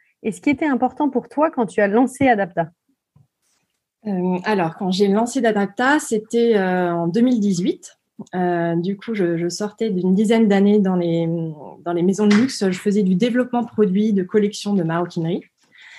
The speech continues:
Speaker 2: Et donc, je voyais en fait quotidiennement des, des peaux qui étaient de très belle qualité, des peaux entières, on ne parle pas de chute,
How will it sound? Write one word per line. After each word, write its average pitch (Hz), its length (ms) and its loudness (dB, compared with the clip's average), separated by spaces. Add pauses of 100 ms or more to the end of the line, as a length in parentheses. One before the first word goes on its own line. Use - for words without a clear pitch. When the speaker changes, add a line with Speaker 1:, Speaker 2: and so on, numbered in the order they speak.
(300)
Speaker 2:
Et 202 160 2
donc, 247 300 4
je 208 140 2
voyais 202 400 4
en 208 100 2
fait 214 400 -4
quotidiennement 214 840 2
des, 196 300 2
des 175 160 0
peaux 240 300 -2
qui 254 160 -6
étaient 185 200 -2
de 170 120 -2
très 226 260 -4
belle 220 180 0
qualité, 196 580 -2
des 175 140 -2
peaux 220 160 -2
entières, 208 440 0
on 175 40 -4
ne 170 60 -8
parle 170 180 -8
pas 202 120 -2
de 185 120 0
chute, 240 400 -8